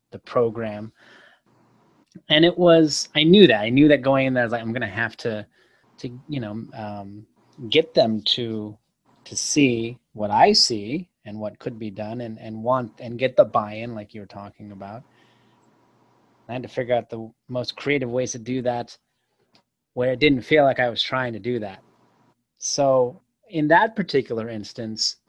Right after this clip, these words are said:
which I also find useful even at, at lesser degrees of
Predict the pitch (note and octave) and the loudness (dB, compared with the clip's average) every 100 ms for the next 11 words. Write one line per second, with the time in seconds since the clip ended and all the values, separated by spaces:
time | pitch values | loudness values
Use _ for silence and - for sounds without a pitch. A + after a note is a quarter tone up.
0 | _ D3 C#3 C3+ C#3+ D3+ C3+ C3+ B2+ A#2+ | _ -4 2 6 6 4 -2 0 0 -2
1 | A#2 A#2 A#2+ A2+ C3+ C3 B2 A2+ A2 C3 | -4 -4 -4 -6 -6 -8 -8 -8 -10 -12
2 | A2+ A2 A#2 _ - C3 D3+ - D3 A#2 | -16 -16 -20 _ -10 -2 0 0 -2 -2
3 | A#2 A#2+ A#2+ A2+ - C3 A2+ | -6 -6 -6 -6 -8 -8 -10